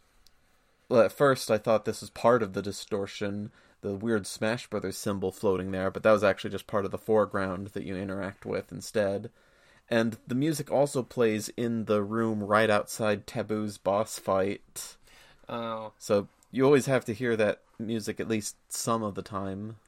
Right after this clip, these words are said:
Speaker 2: Yeah.
Speaker 1: Every time you wanna go fight Taboo.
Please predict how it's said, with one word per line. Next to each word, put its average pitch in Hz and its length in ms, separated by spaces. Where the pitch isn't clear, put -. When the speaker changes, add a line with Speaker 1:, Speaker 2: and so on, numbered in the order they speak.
Speaker 2:
Yeah. 113 320
Speaker 1:
Every 104 200
time 107 200
you 101 60
wanna 101 160
go 107 140
fight - 260
Taboo. 104 460